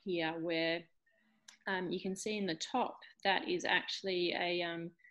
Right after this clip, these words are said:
seventy-four-year-old, um, sedentary man. And, um, I've got this little pointer here, and you can see here, that's the, that's the femur bone, like, that's the really big bone of your thigh.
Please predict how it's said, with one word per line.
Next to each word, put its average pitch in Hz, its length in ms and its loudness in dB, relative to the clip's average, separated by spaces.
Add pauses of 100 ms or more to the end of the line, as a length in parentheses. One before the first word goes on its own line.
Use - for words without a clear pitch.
(160)
seventy-four-year-old, 185 1300 2 (120)
um, 165 420 -2
sedentary 190 600 0
man. 175 460 -2 (600)
And, 180 500 2 (180)
um, 180 460 2 (760)
I've - 120 -12
got 190 140 2
this - 180 -4
little 170 200 -2
pointer 180 380 0
here, 175 460 4
and 170 280 0
you 180 180 0
can 185 140 2
see 214 320 4
here, 196 280 6
that's - 380 4
the, 170 320 8 (100)
that's 190 180 -2
the 185 100 0
femur 180 400 4
bone, 196 280 6
like, 208 200 6
that's - 200 4
the 170 140 6
really 175 360 8
big 175 240 2
bone 170 320 6
of 160 140 4
your 165 100 8
thigh. 170 460 8